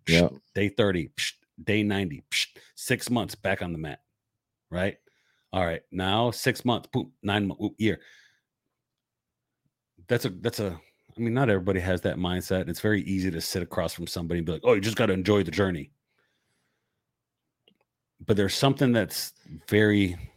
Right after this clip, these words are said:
Speaker 1: rewarding about knowing that you checked off the days one day at a time.
Speaker 2: And that, but, uh, that's a, it's a mindset, and it comes back to what you said at the very beginning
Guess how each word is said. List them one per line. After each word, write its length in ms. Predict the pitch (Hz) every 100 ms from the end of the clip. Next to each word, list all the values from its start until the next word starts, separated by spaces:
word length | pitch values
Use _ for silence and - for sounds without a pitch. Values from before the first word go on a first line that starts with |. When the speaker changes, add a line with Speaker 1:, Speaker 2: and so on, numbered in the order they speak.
| _ _ _ -
Speaker 1:
rewarding 600 | 90 87 90 95 90 87
about 280 | 80 82 -
knowing 520 | 85 85 85 82 73 _ _ _ _ _ _ _ _ _ _ _ _ _ _ _ _
that 120 | 90
you 120 | 80
checked 320 | 80 - 95 98
off 180 | 85
the 80 | -
days 500 | 73 87 80 73 - _ _ _
one 340 | 82 85 87 85
day 260 | 76 73 69
at 100 | -
a 40 |
time. 300 | - - 50 - _ _ _ _ _ _ _ _ _ _ _ 104
Speaker 2:
And 100 | 113
that, 240 | 120 -
but, 100 | 113
uh, 140 | 107 -
that's 320 | - 120 -
a, 180 | 107 90 - _ _ _ _ - - _
it's 160 | 117 -
a 40 |
mindset, 800 | 87 90 90 110 - 139 151 - - _ _ _ -
and 120 | 101
it 120 | 92
comes 220 | - 107
back 260 | 95 107 101
to 80 | 95
what 180 | 92 87
you 140 | 104
said 220 | 101 107 90
at 120 | -
the 120 | 85
very 460 | 85 98 110 113 110
beginning 680 | 101 98 101 87 78 78